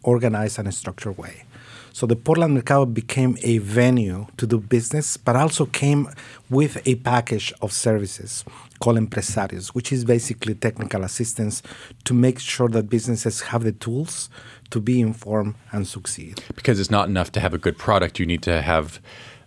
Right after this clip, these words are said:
Speaker 2: all the structure and be able to navigate the county or state regulations and, and to, to have a,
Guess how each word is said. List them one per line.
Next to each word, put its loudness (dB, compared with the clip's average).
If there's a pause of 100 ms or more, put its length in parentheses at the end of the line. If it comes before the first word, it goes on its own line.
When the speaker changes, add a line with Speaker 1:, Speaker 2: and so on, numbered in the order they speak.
(120)
Speaker 2:
all 6
the -2
structure 2
and 2
be 2
able 2
to -4
navigate 2 (200)
the -6 (460)
county 0
or 0
state 0
regulations 2
and, 0
and -2
to, 2
to 0
have -2
a, 2